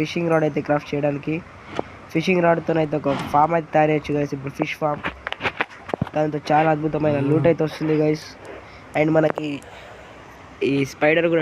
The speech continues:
టూ స్ట్రింగ్స్ అయితే ఇచ్చింది. ఇప్పుడు మనకు కొంచెం ఐరన్ అయితే కావాలి, గైస్. మైన్ కార్ట్, టూ హాపర్స్, ఇంకొక రీల్, అంటే మొత్తం మనకి ఫిఫ్టీన్, సిక్స్టీన్, సిక్స్టీన్ ఐరన్ అయితే కావాలి.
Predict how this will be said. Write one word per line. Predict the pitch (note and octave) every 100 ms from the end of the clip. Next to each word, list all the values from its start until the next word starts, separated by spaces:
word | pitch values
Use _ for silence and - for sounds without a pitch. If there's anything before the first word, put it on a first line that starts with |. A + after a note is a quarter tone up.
| C#3+
టూ | E3 E3+
స్ట్రింగ్స్ | E3 D#3
అయితే | D#3+ D#3+
ఇచ్చింది. | - E3 D#3 D#3+ - - - -
ఇప్పుడు | - E3+ D3
మనకు | D#3 D3 -
కొంచెం | D3+ D3 A#2+ - E3+
ఐరన్ | F#3+ F3+
అయితే | D#3+ D#3+
కావాలి, | D#3 D#3+ C#3+
గైస్. | C#3+ C#3 - C3+
మైన్ | D3 D3
కార్ట్, | D#3 D3 D3 - -
టూ | D#3+ D3
హాపర్స్, | D3+ C#3+ C3+ C3 - - - - - - - - - - D3
ఇంకొక | E3 D3+ D3+ D#3
రీల్, | D3 A#2+ - - - -
అంటే | B2 D3 D3+
మొత్తం | C#3+ - D#3 D#3
మనకి | D3 C#3+ D3 C#3
ఫిఫ్టీన్, | C#3 - D#3 D3+
సిక్స్టీన్, | C#3+ - F3 D3+ - - -
సిక్స్టీన్ | D#3 D3+ F3 E3
ఐరన్ | D3+ D3+ D3+
అయితే | C#3 C3
కావాలి. | C3+ C#3+